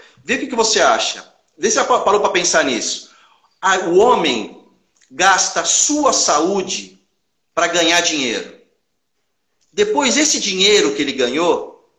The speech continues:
ele gasta pra recuperar a saúde. E, pensando tão ansiosamente no futuro, ele não vive o seu presente.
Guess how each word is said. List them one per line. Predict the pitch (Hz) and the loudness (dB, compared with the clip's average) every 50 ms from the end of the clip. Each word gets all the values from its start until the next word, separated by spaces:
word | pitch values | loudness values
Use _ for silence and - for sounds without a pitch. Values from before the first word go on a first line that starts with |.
| _ - | _ -2
ele | 165 170 170 | 0 0 0
gasta | 135 - 160 170 180 170 - - 160 | 0 0 2 2 2 2 0 -2 -2
pra | - 175 | 0 0
recuperar | 170 170 160 - - 165 - - 160 139 143 156 165 165 | 0 0 -2 -4 -6 -6 -2 0 2 2 4 4 4 4
a | 165 | 4
saúde. | - - 160 135 113 104 98 95 90 - - - - _ _ _ _ _ _ _ _ _ _ _ _ _ _ _ _ _ _ _ _ _ _ _ _ | 2 0 0 0 -2 -2 -6 -10 -12 -14 -16 -16 -18 _ _ _ _ _ _ _ _ _ _ _ _ _ _ _ _ _ _ _ _ _ _ _ _
E, | - 233 247 220 - - - - - - - - | 0 2 4 2 2 2 -2 -6 -10 -16 -12 -4
pensando | - 220 220 208 - - - - 247 247 247 214 226 220 - - | 0 0 2 2 2 2 2 2 2 0 0 -2 -4 -8 -10 -8
tão | - - 302 339 320 277 - - | -4 -2 0 0 -2 -2 -4 -2
ansiosamente | 233 226 226 - - - 202 196 190 - 170 156 160 160 165 160 - 165 | -2 0 0 0 0 0 0 0 2 2 0 0 0 -2 -2 -2 -4 -4
no | 165 170 | -4 -6
futuro, | - - 135 127 - - 196 196 165 127 107 95 - - _ _ _ _ _ _ _ _ _ - | -6 -8 -10 -12 -8 -4 -2 -2 0 -2 -4 -6 -12 -18 _ _ _ _ _ _ _ _ _ -2
ele | 170 190 190 | -2 0 0
não | 185 185 170 | 0 0 0
vive | 156 - 180 185 - 175 | 0 0 -2 -2 0 0
o | |
seu | - - 185 175 | 0 0 0 0
presente. | - 180 180 165 - - 139 127 120 - - - - - - - - _ | 0 0 -2 0 0 0 0 -2 -2 -4 -4 -6 -6 -6 -8 -12 -20 _